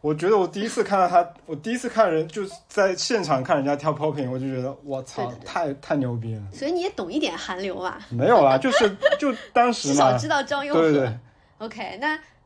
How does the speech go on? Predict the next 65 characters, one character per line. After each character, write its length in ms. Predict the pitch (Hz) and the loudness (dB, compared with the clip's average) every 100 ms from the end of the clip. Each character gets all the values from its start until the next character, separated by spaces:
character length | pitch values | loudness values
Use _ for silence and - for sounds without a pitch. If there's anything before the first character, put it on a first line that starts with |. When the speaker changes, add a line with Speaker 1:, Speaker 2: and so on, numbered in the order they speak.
| _ | _
Speaker 2:
张 260 | - 339 359 | -8 -6 -2
佑 180 | 349 302 | -2 -2
赫 280 | 330 262 | -2 -6
和， 140 | 226 240 240 240 | -6 -8 -8 -10
呃， 180 | 214 202 196 | -10 -12 -12
呃， 80 | 214 | -8
对， 240 | 262 214 | -4 -4
李 220 | 214 202 | -6 -10
明 200 | 196 254 | -8 -6
宇 60 | 277 | -6
也 380 | 202 175 - - _ _ | -4 -6 -8 -16 _ _
开 240 | - 233 233 | -6 -4 -4
过 160 | 247 | -4
个 120 | 233 | -2
人 120 | 240 180 | -2 -2
演 120 | 127 | -10
唱 220 | - 147 | -14 -16
会 160 | - - | -14 -18
的， 100 | - _ _ | -20 _ _
开 240 | - 226 226 | -8 -6 -6
个 160 | 269 | -4
人 80 | 226 | -4
演 80 | 185 | -6
唱 120 | 196 | -6
会 80 | 196 | -6
我 100 | 185 | -6
也 80 | 165 | -8
去 140 | - | -14
看 220 | - - | -16 -16
了。 120 | - - - - - _ _ _ _ | -18 -20 -20 -20 -20 _ _ _ _
反 120 | 180 | -6
正 80 | 208 | -4
就 120 | 262 | -4
很 180 | 214 170 | -4 -10
帅。 240 | - - - | -8 -10 -8
然 80 | |
后 80 | 214 208 | -6 -6
讲 240 | - 180 | -6 -4
到 360 | 240 233 220 185 - | 0 0 -2 -6 -10
他 120 | 240 | -8
们 240 | 226 226 226 - | -6 -8 -12 -6
多 120 | 254 | -6
才 200 | 214 190 | -6 -4
多 100 | 214 | -2
艺， 60 | |
对 80 | 196 | -2
吧？ 120 | 185 | -2
还 200 | 185 202 | -2 -4
有 440 | 208 208 180 175 175 | -4 -2 -2 -4 -6
Speaker 1:
还 120 | 131 | -4
有 60 | 127 | -2
谁？ 260 | 120 113 - _ | -2 -6 -8 _
Speaker 2:
申 260 | - 359 359 | -2 2 4
慧 160 | 359 | 2
欣， 340 | 254 294 302 311 _ _ _ _ _ _ _ _ _ | 0 -2 -2 -6 _ _ _ _ _ _ _ _ _
就 140 | - 269 | -4 -2
是 240 | 262 240 | -2 -4
他 360 | 240 320 330 339 | -2 0 0 0
的 80 | 240 | -2
特 180 | 269 226 | -2 -4
点 140 | 190 | -4
就 80 | 208 | -6
是 80 | 208 | -8
他 260 | - 226 226 | -8 -8 -8
唱， 280 | - 262 | -8 -8